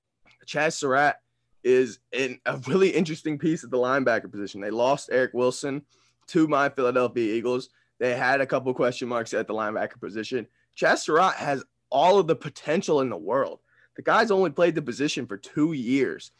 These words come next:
and you can already see his athleticism pop off the page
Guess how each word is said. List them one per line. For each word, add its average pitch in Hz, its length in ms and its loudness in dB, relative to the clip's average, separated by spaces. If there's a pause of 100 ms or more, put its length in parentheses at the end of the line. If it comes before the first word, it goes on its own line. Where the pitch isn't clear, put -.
(240)
and 147 140 0
you 202 100 0
can - 160 0
already 175 320 2
see 156 540 -4 (340)
his 170 220 0
athleticism 139 720 0 (100)
pop 151 320 0
off 151 240 2
the 131 100 -2
page 127 560 -2